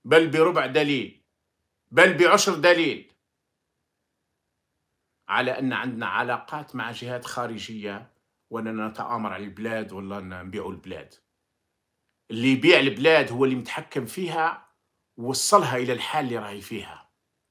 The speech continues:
هذا هو اللي باع البلاد. اللي يبيع البلاد هي عاشر مساحة في ال-،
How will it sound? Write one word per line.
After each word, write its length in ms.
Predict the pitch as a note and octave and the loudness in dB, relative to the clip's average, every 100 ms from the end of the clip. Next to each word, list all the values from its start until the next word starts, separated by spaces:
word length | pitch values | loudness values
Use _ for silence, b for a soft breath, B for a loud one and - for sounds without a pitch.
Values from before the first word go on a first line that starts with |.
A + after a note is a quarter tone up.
| _ _ _ _ | _ _ _ _
هذا 180 | A#2+ C3 | -6 -4
هو 140 | B2 | -4
اللي 100 | G#2+ | -6
باع 160 | G#2 F#2 | -8 -10
البلاد. 460 | F2 F2 E2 D#2 _ _ _ _ _ _ _ _ | -12 -14 -16 -18 _ _ _ _ _ _ _ _
اللي 180 | A#2+ D3 | 2 4
يبيع 220 | D3 F3+ | 8 6
البلاد 500 | D3 C3 D#3 G3 E3 | 6 0 4 4 6
هي 200 | D3+ E3 | 0 2
عاشر 420 | D3 F#3+ G3 F#3 | 10 8 8 0
مساحة 500 | E3 E3 G#3 E3+ E3 | -2 4 6 6 4
في 140 | D3+ D#3+ | 0 -2
ال-، 160 | C3+ | -6